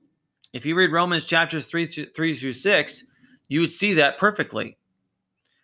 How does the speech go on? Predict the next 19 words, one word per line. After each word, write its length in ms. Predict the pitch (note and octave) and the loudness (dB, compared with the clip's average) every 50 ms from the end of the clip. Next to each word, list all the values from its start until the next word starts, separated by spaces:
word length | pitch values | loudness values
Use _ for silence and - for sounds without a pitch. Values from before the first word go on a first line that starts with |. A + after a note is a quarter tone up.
| _ - | _ 0
"On 220 | C#3+ D3+ D3 A#2+ | 2 2 2 2
being 280 | C#3+ F3 E3+ D#3+ C3 G#2+ | 2 4 4 2 2 -2
justified 680 | - D3 D#3 E3+ F3 F3 - G3+ G3+ G#3 G3 G3+ F#3+ E3+ | 0 2 4 4 4 2 -2 -2 0 2 2 2 2 2
by 160 | G3 G#3 G3+ | 2 2 2
faith, 400 | - - - C3+ C3+ C#3 C#3 - | 0 0 2 2 2 2 0 -2
and 120 | - C#3 C#3 | -2 0 0
our 120 | C3 B2+ | 0 0
righteousness 640 | A#2+ B2+ C#3+ D3+ E3+ G3 F#3+ G#3+ G3+ - G#3+ G3 | -2 0 2 4 4 4 2 -4 -8 -8 -8 -8
in 140 | A3 A3 G#3 | -8 -8 -4
Christ 280 | - - D3 C#3 C#3 C3+ | 0 2 2 2 2 0
is 120 | C3 A2+ | -6 -8
based 420 | A2+ _ D3+ D3+ F3 G#3+ F#3+ - F3 | -6 _ 2 2 4 2 2 2 2
on 200 | D#3+ E3 D#3+ - | 2 2 0 -2
faith 340 | - - C3 C3 C3+ C3 | -2 0 0 0 0 -2
in 100 | C#3+ C3 | -4 -8
him 240 | A2+ A2 C3+ C#3+ C#3+ | -6 -6 -4 -4 -4
and 100 | C3+ A#2+ | -4 -4
him 140 | A2+ A2+ B2 | -4 -4 -4
alone." 400 | C3 C3+ D#3+ G3+ G#3 D#3+ A#2+ A2+ | -2 0 2 4 4 2 2 0